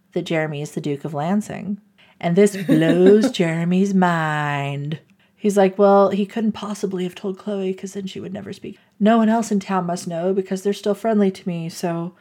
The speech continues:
Speaker 1: he's holding this close to the chest, and he must know this because he's cooked for people who"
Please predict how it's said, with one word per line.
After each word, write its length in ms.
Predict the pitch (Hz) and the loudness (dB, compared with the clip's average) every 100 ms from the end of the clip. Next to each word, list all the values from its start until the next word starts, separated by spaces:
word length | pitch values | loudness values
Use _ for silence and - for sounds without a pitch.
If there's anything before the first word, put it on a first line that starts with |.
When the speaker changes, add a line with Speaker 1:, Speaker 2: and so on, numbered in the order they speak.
| _ _ | _ _
Speaker 1:
he's 140 | 208 190 | -6 0
holding 280 | 220 196 196 | 4 4 4
this 140 | 190 | 0
close 240 | - 202 190 | 0 0 2
to 100 | 190 | -4
the 80 | 180 | -2
chest, 480 | 190 160 160 - | 2 2 0 -10
and 180 | 165 165 175 | -10 -8 2
he 100 | 202 | 4
must 280 | 208 185 - | 4 2 2
know 200 | 190 190 | 4 4
this 300 | 180 180 - | 4 0 -2
because 680 | - 170 165 156 160 160 - | -8 -2 0 0 -2 -6 -14
he's 380 | 185 196 175 - | -2 0 0 -4
cooked 380 | - 202 185 - | -2 -2 -2 -8
for 400 | 175 160 156 147 | -6 -4 -4 -4
people 440 | - 170 - 143 | -4 -6 -4 -4
who" 340 | 180 202 208 | -4 -2 -2